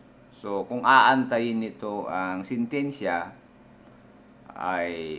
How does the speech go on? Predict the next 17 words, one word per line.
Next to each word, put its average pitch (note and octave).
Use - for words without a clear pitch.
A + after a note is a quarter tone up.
malaki G2
din. B2
O, B1+
ano A2
din, G#2+
life C#3
imprisonment. B2
Or G2
sabihin C3
natin, C3
baba, G2+
mas G#2+
babaan G#2
natin. E2
Ano, G#2
ano B2
din, F2